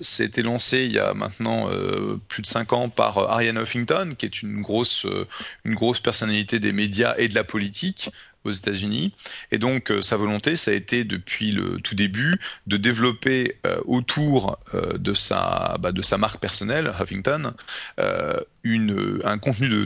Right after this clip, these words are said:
très, très grande qualité avec des intervenants qui, euh, qui comptent, bah, des anciens présidents, des, euh, des prix Nobel, des, euh, des professeurs, des machins, tout ça. Donc, euh, vraiment, euh, l'opposé complet des content farms.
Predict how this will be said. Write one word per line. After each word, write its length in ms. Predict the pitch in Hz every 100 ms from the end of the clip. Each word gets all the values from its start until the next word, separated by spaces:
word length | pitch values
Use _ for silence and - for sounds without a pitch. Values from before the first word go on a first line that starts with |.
| 90
très, 220 | - 139
très 200 | - 131
grande 220 | 113 110
qualité 540 | - 98 95 127 147
avec 240 | 143 101 107
des 160 | 101
intervenants 640 | 101 104 101 98 101 123 120
qui, 420 | - - 107 107
euh, 120 | 92 92 - - -
qui 140 | 101
comptent, 540 | - 117 113 117 104
bah, 260 | 95 92 92
des 100 | 95
anciens 320 | 98 95 98
présidents, 640 | 95 104 90 92 107 113 113
des, 300 | 92 92 87
euh, 320 | 82 78 87
des 180 | 87 90
prix 220 | - 107
Nobel, 640 | 92 90 104 110 110 107
des, 220 | 90 98 90
euh, 140 | - - - -
des 140 | 107
professeurs, 540 | - - 90 101 113 107
des 100 | 95
machins, 300 | 92 - 92
tout 80 | 95
ça. 160 | -
Donc, 200 | - 101
euh, 40 | 101
vraiment, 400 | 95 113 131 - - - -
euh, 200 | 95 95 - -
l'opposé 800 | 123 131 147 - 156 135 131 135
complet 640 | - 127 113 127 123 104 -
des 160 | 98
content 300 | 101 101 95
farms. 320 | 95 131 69